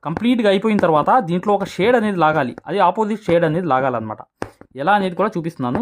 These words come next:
చూడండి. చూడండి, ఇలా అనేది చివరికి వచ్చేసిన తర్వాత ఈ లోడింగ్ అనేది కంప్లీట్ అయిపోయిన తర్వాత ముడి వేసేసిన తర్వాత ఇప్పుడు నెక్స్ట్ చూడండి వర్క్ అనేది నేను ఏం చేస్తున్నాను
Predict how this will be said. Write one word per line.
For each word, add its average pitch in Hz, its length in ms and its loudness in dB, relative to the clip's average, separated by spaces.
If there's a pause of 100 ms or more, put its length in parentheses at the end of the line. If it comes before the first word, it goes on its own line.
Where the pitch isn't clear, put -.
(100)
చూడండి. 120 280 -8 (1900)
చూడండి, 226 360 0
ఇలా 180 200 4
అనేది 226 260 -2 (240)
చివరికి 208 460 -2
వచ్చేసిన 190 340 -2
తర్వాత 156 240 0 (260)
ఈ 151 120 -4
లోడింగ్ 190 320 0
అనేది 147 260 -2 (100)
కంప్లీట్ 160 320 -6
అయిపోయిన 139 280 -6
తర్వాత 120 240 -4 (680)
ముడి 165 240 -4
వేసేసిన 156 400 -2
తర్వాత 120 240 -4 (280)
ఇప్పుడు 190 240 -8
నెక్స్ట్ 165 280 -8
చూడండి 165 320 -2
వర్క్ 131 180 -6
అనేది 135 280 -6
నేను 123 180 -6
ఏం 131 100 -12
చేస్తున్నాను 117 380 -14